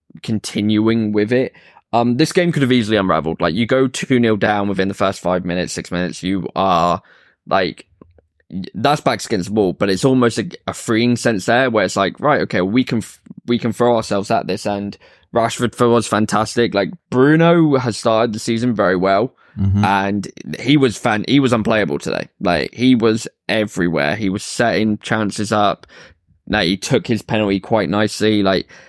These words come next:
Speaker 1: I think for the first goal, he took the shot, which then, like, got saved out, which got it to Rashford as well. So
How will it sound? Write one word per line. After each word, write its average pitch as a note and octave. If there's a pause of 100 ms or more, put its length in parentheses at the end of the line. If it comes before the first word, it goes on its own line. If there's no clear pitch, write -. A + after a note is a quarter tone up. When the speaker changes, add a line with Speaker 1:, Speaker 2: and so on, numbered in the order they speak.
(280)
Speaker 1:
I F#2+
think C3
for C3+
the B2
first B2
goal, B2
he A#2+
took -
the G#2+
shot, -
which -
then, G#2+
like, G2
got - (140)
saved G#2
out, G2+
which F2+
got A2+
it G2
to B2
Rashford B2
as A2+
well. B2
So A#2